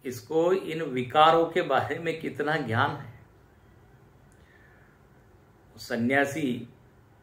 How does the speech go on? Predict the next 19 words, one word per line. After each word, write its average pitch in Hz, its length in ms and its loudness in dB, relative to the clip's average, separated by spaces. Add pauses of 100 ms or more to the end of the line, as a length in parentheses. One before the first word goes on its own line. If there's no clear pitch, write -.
(1400)
लज्जा 120 460 0
से 151 160 -6
उसका 127 340 -6
सिर 131 300 -6
नी-, 120 500 -8
नीचे 110 200 -8
हो 110 140 -8
गया - 300 -20 (1900)
और 151 120 0
उसने 156 200 -4
कहा, 156 160 2
तुम 151 180 -2
सही 127 280 -4
कह 117 220 -4
रहे 98 200 -14
हो, - 80 -20 (2250)
अपवित्र 160 600 -2
वस्तु 147 420 2
तो 156 540 4